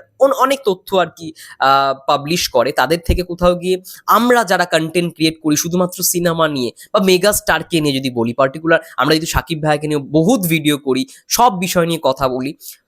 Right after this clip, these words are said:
আমি অন্তত মনে করি এতে সিনেমার প্রচার সব থেকে বেশি হয়। তো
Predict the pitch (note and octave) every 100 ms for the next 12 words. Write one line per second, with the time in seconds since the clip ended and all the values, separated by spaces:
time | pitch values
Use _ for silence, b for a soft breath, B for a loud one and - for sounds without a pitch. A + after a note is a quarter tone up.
0 | _ D3+ G3 G#3+ F#3 F3+ F3 E3+ E3+ E3
1 | E3 E3+ b b D3 F3+ E3+ E3 D#3+ D#3+
2 | D#3 D#3+ D#3 - C#3+ - D3+ C#3+ B2+ A#2+
3 | - A#2 G#2 F2+ _ _ _ _ _ _
4 | _ _ b b b